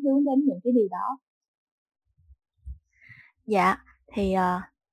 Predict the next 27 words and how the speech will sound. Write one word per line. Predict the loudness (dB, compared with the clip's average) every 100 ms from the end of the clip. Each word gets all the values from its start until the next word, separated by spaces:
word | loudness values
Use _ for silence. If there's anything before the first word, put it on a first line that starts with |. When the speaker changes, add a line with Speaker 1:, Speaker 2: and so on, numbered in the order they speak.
| _
Speaker 2:
từ | -4
những | -2 -2 -4
cái | -6
chia | -6
sẻ | -6 -6
vừa | -4 -4
rồi | -2 -2 -4
á, | -6
thì, | -6 -6 -10 -16 _ -20 _ -10
ờ, | -6 -4 -6 -10 -14
thật | -14
sự | -8 -6
là | -4 -6 -6
chị, | -8 -8 -8
ờ, | -10 -12 -18 -20 -14 -6
truyền | -4 -4 -4
khá | -6
là | -4
nhiều | -4 -6 -10
cảm | -8
hứng | -4 -4
cho | -4
em, | -6 -6 -8
kiểu, | -10 -10 -14 -20 -18 -6
ờ, | -4 -4 -4 -8 -12 -18 -20 -12 -4
cho | -2
em | -2